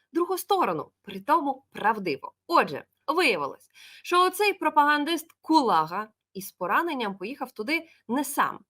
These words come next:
Тобто все це було продумано як такий день зйомки. Він потягнув з собою у супроводі цілого комбата, щоб той, як шістка, допоміг йому зняти пропагандистський матеріал. Але щось пішло не за планом, і до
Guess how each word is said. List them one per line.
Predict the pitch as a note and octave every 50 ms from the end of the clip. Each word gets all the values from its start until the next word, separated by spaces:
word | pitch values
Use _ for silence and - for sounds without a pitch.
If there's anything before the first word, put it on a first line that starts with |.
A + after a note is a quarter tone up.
| _ _ - - _ _ _
Тобто | D#4 D4+ - - C4+ B3 B3 B3+ _ _ _ _ _ _
все | _ - - F4 G#4 G4+
це | - D4+ C4+
було | A3+ A3+ A#3 B3 C4
продумано | B3+ - - G3+ F#3+ F3+ A3+ F#4+ A4+ A#4 G#4 F#4 D#4 C4
як | G#3+ G3+ G3
такий | - _ - F3
день | D#3+ G#3+ A3+ C4 B3 A3+ A3+ _ _ _
зйомки. | F3+ E3+ E3 F3+ F#3 G#3+ G3 E3 C#3 C3 - - - _ _ - - - - - _ _
Він | F#3 G3 C4 C#4 D4 C#4+ D4
потягнув | C#4 - B3 A3+ A3+ G#3+ G3 G3 A3 B3 C#4+ C#4+ -
з | -
собою | - G3+ F#3 F#3+ B3+ D4 D4+ C4+ -
у | - G3+ -
супроводі | - - G4+ G4+ G4+ B3 G3+ F3 F3 D#3+ D3+ C#3+ - _ _ _ _
цілого | - - - A#3 B3 C#4 C4 B3 A3+ A3 G#3+
комбата, | A3 - A3 G#3 G#3 G#3+ G3+ A3+ G3+ D#3+ - - - - _ _
щоб | - - - E4+ D#4+ _
той, | - A#4 C5+ B4 A4
як | G4+ G4 - _ _ _ _
шістка, | - - - - - A#4+ G#4+ F4 - - - - D3+ C#3
допоміг | E3 F3 F#3+ A3+ G#3+ A#3+ D4 E4
йому | - F#4 F4 E4 D#4+ B3+
зняти | G#3 F3+ F#3 A3 A#3+ - D4
пропагандистський | - F#3 F3+ - E3 D#3 D#3 D#3+ F3 G3 G3 _ - D#3
матеріал. | D3+ D3+ D3+ D#3+ D3 C#3 C3+ - - _ _ _
Але | - F3 F#3 F#3 F3+
щось | - C#4 D4 F4+ F4+ - _ - - - - - _
пішло | F4 E4 G#4 G#4+
не | G4 G4 F4+
за | F4 F4
планом, | - - D#4+ F#4 F#4+ G4 F#4 - - _
і | D#4 E4 C4+
до | A3+ G#3 C4 B3+ B3+ -